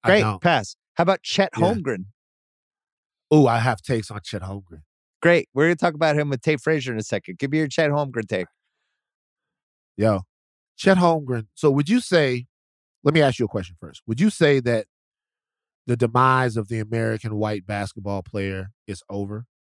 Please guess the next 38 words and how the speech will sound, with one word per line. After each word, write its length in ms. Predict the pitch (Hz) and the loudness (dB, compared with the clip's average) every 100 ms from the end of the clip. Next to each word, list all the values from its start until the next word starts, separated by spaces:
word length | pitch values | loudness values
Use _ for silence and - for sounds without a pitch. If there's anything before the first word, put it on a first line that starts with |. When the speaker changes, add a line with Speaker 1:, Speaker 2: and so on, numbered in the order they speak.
| _ | _
Speaker 1:
Has 120 | 107 | -6
that 140 | 104 110 | -6 -4
come, 180 | 120 104 | -6 -6
is 100 | 110 | -6
that, 160 | 104 110 - | -6 -6 -6
has 120 | 101 | -4
that 140 | 110 - | -4 -4
thing 200 | 113 104 | -8 -8
come 240 | - 101 | -8 -8
back, 380 | 90 113 123 131 - _ _ - | -2 2 2 0 -12 _ _ -2
or 160 | 104 | 0
are 40 | 101 | 0
we 100 | 104 | -2
still 400 | - - 113 104 | -2 2 4 2
in 40 | |
the 100 | 101 | -4
doldrums 520 | 90 95 101 92 90 87 | -6 -4 -2 -4 -10 -14
of 100 | 85 | -12
that? 200 | 85 - _ - | -12 -14 _ 2
Speaker 2:
I 60 | |
think 180 | 123 160 | 4 4
the 80 | 170 | 4
Speaker 1:
'Cause 100 | 127 | 6
Speaker 2:
foreigners, 600 | 143 135 131 117 - - - | 4 4 4 0 -2 -8 -2
the 100 | 131 | 0
foreigners 420 | - 147 135 120 | 2 0 0 -2
saved 300 | - 104 92 | -2 -2 -4
it. 120 | 90 - _ _ _ _ _ _ _ _ _ _ | -8 -10 _ _ _ _ _ _ _ _ _ _
Speaker 1:
But 160 | 117 107 | -4 0
they're 120 | 147 | 0
not 220 | 139 123 - | 2 -2 -2
American 480 | 107 117 110 - 80 | 0 2 2 -2 -18
though. 60 | 76 _ _ _ | -20 _ _ _
So 140 | 101 | -8
we 120 | 92 | -4
don't, 220 | 107 98 87 _ _ _ _ _ | -4 -6 -10 _ _ _ _ _
you 60 | 107 | -14
know, 220 | 78 80 | -14 -16